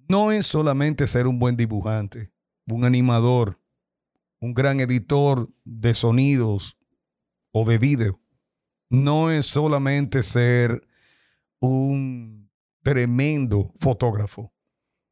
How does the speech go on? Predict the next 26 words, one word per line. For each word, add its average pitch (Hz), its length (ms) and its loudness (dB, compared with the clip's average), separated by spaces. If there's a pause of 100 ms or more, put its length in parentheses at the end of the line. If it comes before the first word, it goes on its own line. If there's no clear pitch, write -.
(200)
Es 131 120 0
que 147 160 -2
tú 156 140 -2
entiendas 147 560 0
el 117 100 4
objetivo 139 580 2
final 160 1080 0
y 147 160 4
último 131 600 2
de 113 80 2
tu 113 160 -2
carrera. 110 640 -2 (880)
Tú 117 120 2
vas 127 160 2
a 120 80 2
ser 123 180 0
el 123 120 2
encargado 117 1000 0
de 123 240 2
esquematizar 120 1000 2
la 117 360 4
imagen, 160 1000 0 (1040)
tanto 143 380 -2
logotipo 139 600 0
como 131 280 0
fonotípica, 120 960 -2